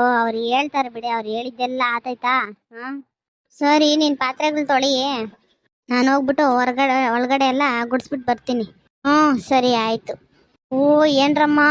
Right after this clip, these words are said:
ಹಬ್ಬಕ್ಕೆಲ್ಲ ಕ್ಲೀನಿಂಗಾ? ಓ, ಬಾರೆ ಪಾತಿಮಾ, ಎಲ್ಗ್ ಹೋಗ್ಬಿಟ್ಟಿದ್ಯಾ? ಇಷ್ಟ್ ದಿನ ಬಂದೇ ಇಲ್ಲ ನಮ್ಮನೆ ಹತ್ರ. ನಾವು ನಮ್ದು ಹಬ್ಬ ಐತಲ್ಲ, ಅದಕ್ ನಾವು ನಮ್ದು ಮನೆಯಲ್ಲೇ ಬೇಜಾನ್ ಕೆಲ್ಸ ಐತೆ ಮಾಡ್ಕೊಂಡಿರ್ತೀವಿ.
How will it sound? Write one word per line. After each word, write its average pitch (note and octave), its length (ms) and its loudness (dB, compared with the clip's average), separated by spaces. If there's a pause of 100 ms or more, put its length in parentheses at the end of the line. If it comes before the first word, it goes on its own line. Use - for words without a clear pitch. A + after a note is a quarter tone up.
(120)
ಹಬ್ಬಕ್ಕೆಲ್ಲ C#4+ 420 -2
ಕ್ಲೀನಿಂಗಾ? D4 840 0 (540)
ಓ, C#4 120 0 (160)
ಬಾರೆ D4 300 0
ಪಾತಿಮಾ, D4+ 560 -2
ಎಲ್ಗ್ D4 260 0
ಹೋಗ್ಬಿಟ್ಟಿದ್ಯಾ? C#4+ 680 0
ಇಷ್ಟ್ A#3+ 260 -2
ದಿನ D4+ 200 4
ಬಂದೇ C#4 380 2
ಇಲ್ಲ D4 220 2
ನಮ್ಮನೆ C4 280 -4
ಹತ್ರ. C#4 180 -2 (720)
ನಾವು A3 600 4
ನಮ್ದು C4+ 320 2
ಹಬ್ಬ C4 260 2
ಐತಲ್ಲ, C4 320 -2 (160)
ಅದಕ್ B3 240 -4
ನಾವು A#3+ 220 0
ನಮ್ದು A#3 300 -2
ಮನೆಯಲ್ಲೇ C4 480 0
ಬೇಜಾನ್ A#3+ 480 0
ಕೆಲ್ಸ A#3 340 -4
ಐತೆ A#3+ 200 2
ಮಾಡ್ಕೊಂಡಿರ್ತೀವಿ. A3+ 840 0